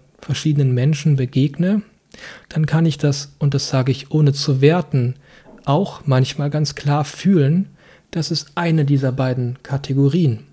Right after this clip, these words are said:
Hinter den einen Menschen fühle ich,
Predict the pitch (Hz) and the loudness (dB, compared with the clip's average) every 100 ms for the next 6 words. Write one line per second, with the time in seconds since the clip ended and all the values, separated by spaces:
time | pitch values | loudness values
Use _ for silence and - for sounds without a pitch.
0 | _ _ _ - - - _ _ _ _ | _ _ _ -20 -20 -20 _ _ _ _
1 | 151 151 156 139 135 127 - _ _ _ | 0 2 2 4 4 2 -4 _ _ _
2 | _ _ _ - 170 175 156 147 139 - | _ _ _ -2 2 4 4 2 0 0
3 | 139 120 - _ - - - 220 208 143 | -2 -2 -6 _ -20 -12 0 4 4 4
4 | 120 - - | 0 -4 -12